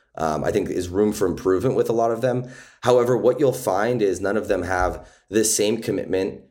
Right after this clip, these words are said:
and investment in three equal pillars in the way that Sendoso has defined the market. So you're either gonna see a lack of that logistical know-how and some strong technology, or you're probably gonna see a lack of that best practices and support,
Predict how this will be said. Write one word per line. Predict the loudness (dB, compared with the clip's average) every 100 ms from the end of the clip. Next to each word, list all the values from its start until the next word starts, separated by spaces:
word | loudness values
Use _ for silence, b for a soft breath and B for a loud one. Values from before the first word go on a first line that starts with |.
| _
and | -2 0
investment | 0 0 0 -2 -2 -2
in | 0 0
three | -2 -2 0 0 -2
equal | -4 0 0
pillars | 2 2 2 2
in |
the | 0
way | 0
that | 0
Sendoso | -2 -2 0 0 0 -2
has | -2
defined | -6 -4 -2 -2 -4
the |
market. | -2 -2 -4 -2 -4 -6 b b
So | -6 0 2 2 2
you're | 0 2
either | 2 2 2
gonna | 0 -2
see | -4 -4 -6 -8 B 0
a |
lack | 2 2 0 -2
of | 0
that | 0 0
logistical | -2 -2 -4 -4 0 2 2 -2
know-how | 0 0 0 0 -2 -4 -14 _ _ _ -4
and | -2
some | -2
strong | 0 0 0
technology, | -2 -2 0 0 -2 -4 -8 B B
or | 0
you're | 2 2
probably | 0 2
gonna | 0
see | 0 0
a |
lack | 0 0 0
of |
that | -2 0
best | -2 -2 -2
practices | -4 -4 -6 -6 -6
and | -6
support, | -8 -2 2 2 2 B